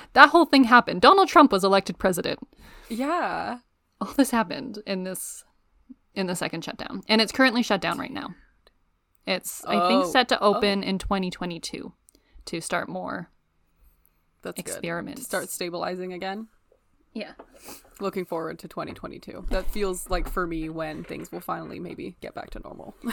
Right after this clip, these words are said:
Speaker 1: Yeah, when cern reopens.
Speaker 2: Yeah.
Speaker 1: So yeah, that's another
Speaker 2: <laughs> Oh,
Speaker 1: theory that
Speaker 2: shit.
Speaker 1: cern is actually,
Speaker 2: That's
Speaker 1: um,
Speaker 2: so cool.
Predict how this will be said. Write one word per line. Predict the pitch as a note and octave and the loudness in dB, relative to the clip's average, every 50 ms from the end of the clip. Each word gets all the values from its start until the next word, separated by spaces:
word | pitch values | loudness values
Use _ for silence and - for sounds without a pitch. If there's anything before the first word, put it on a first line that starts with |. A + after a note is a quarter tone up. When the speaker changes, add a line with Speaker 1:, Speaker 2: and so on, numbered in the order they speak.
| - - - - - F4 | -4 -6 -6 0 2 2
Speaker 1:
Yeah, | C4+ G#3 - D#4+ | 2 4 0 -2
when | G3+ G#3 G#3+ G3+ | -2 -2 -4 -4
cern | F#3+ - - G3+ F#3+ F#3 F3 | -4 -4 -4 -4 -4 -6 -8
reopens. | F#3 - - - - - - - B3 - - - _ _ _ - - - - - - | -8 -8 -8 -8 -10 -10 -10 -8 -10 -10 -10 -16 _ _ _ -20 -20 -20 -20 -14 -2
Speaker 2:
Yeah. | C#4 - G3+ | 0 0 2
Speaker 1:
So | D#4 | 2
yeah, | D#4 E4 D#4 - | 4 4 6 6
that's | - - C#4+ - A#4 | 6 6 6 4 2
another | G#4+ F#4 E4+ F4 F#4+ F#4 | 2 2 2 2 2 0
Speaker 2:
<laughs> | |
Oh, | |
Speaker 1:
theory | F4+ F4 D4 A#3 G3 - | 0 2 0 0 0 0
that | - F#3+ F3+ - | -2 -4 -4 -2
Speaker 2:
shit. | - - | -2 -2
Speaker 1:
cern | B3 A#3+ A#3+ B3 | 0 0 0 -2
is | B3 B3+ | 0 0
actually, | A#3 A3+ A#3 - - - A3 G#3 | 0 0 -2 -6 -6 -6 -4 -2
Speaker 2:
That's | G3+ F#3+ F#3+ - - | -2 -2 -2 -2 -4
Speaker 1:
um, | F3 - - - F#3 | -2 -2 -2 -2 -2
Speaker 2:
so | G4 G4 F4 E4+ F4+ | -2 -2 -2 -4 -4
cool. | - - - F4+ F4 G#4 A4 E4 A3+ G3 F3+ F3 G3+ A#3 | -6 -4 -4 -2 -2 -2 -2 -2 -2 -2 -4 -4 -8 -12